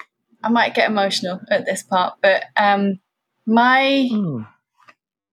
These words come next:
Speaker 1: my dad passed away, uh,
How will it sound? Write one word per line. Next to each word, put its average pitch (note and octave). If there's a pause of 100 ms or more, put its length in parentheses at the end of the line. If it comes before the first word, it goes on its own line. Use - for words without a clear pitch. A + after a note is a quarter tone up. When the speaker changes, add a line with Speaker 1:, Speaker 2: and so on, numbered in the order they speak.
(920)
Speaker 1:
my C4
dad C4+
passed B3
away, G#3+
uh, F#3+